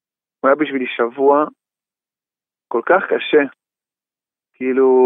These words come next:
לא הפסיקו לרדת לי דמעות. אתה יודע, זה הרבה חרדות, ופתאום אתה אומר, "ומה יקרה אם?"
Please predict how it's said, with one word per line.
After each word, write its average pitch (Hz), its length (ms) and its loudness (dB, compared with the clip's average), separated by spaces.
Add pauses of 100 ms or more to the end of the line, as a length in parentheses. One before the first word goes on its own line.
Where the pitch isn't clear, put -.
(2500)
לא - 140 4
הפסיקו - 340 2
לרדת 139 300 4
לי 123 60 -20
דמעות. 117 380 -2 (1300)
אתה 160 100 -2
יודע, 143 320 4
זה 131 40 -4 (140)
הרבה 143 180 0
חרדות, 147 540 2 (180)
ופתאום 143 320 -6
אתה 139 120 -4
אומר, 143 220 0
"ומה 143 300 0
יקרה 151 280 -2
אם?" 143 280 -2